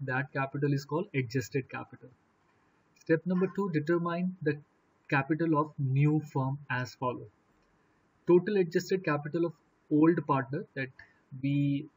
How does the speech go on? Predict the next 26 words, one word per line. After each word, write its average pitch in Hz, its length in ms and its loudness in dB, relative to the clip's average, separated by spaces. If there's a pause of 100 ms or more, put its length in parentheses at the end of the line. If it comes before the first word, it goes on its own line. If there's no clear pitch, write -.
(200)
will 139 140 2
find 143 340 0
out 156 220 -2
with 135 160 -4
the 131 140 -4 (100)
first 143 200 -2
step, - 180 -6 (480)
total 147 260 4
adjusted 147 380 -2
capital 143 400 -2
of 151 100 -6 (360)
old 151 280 6
partners 160 500 -2 (160)
into 147 320 0 (440)
reciprocal 180 1000 2
of 147 160 -8 (100)
combined 151 520 2 (760)
new 190 340 2
share 160 460 2
of 160 120 -2 (260)
old 151 300 8 (100)
partner. 127 420 -6 (1700)
It 147 140 -6
means, 180 400 -2 (400)
uh, 139 400 -2 (160)
if 165 140 -2